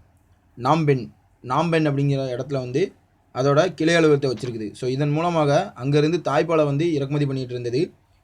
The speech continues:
இந்த நிறுவனத்துக்கு வந்து யூனிசெப் வந்து கண்டனம் தெரிவித்திருக்கிறது. ஜி எஸ் டி வரி விதிப்பால் முக்கிய பொருட்களின் விலை குறையும். So, ஜி எஸ் டி வரி விதிப்பால் வந்து நேரடியான ஒரு வரி விதிப்பு இருக்கும், மறைமுக வரி விதிப்புகள் இருக்காது. அப்படிங்கிறதுனால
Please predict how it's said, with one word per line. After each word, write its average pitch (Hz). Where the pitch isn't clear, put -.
இந்த 151
நிறுவனத்துக்கு 165
வந்து 180
யூனிசெப் 165
வந்து 180
கண்டனம் 151
தெரிவித்திருக்கிறது. 120
ஜி 160
எஸ் 180
டி 175
வரி 151
விதிப்பால் 151
முக்கிய 147
பொருட்களின் 139
விலை 135
குறையும். 117
So, 120
ஜி 127
எஸ் 175
டி 170
வரி 151
விதிப்பால் 147
வந்து 139
நேரடியான 165
ஒரு 143
வரி 131
விதிப்பு 143
இருக்கும், 139
மறைமுக 151
வரி 139
விதிப்புகள் 135
இருக்காது. 127
அப்படிங்கிறதுனால 120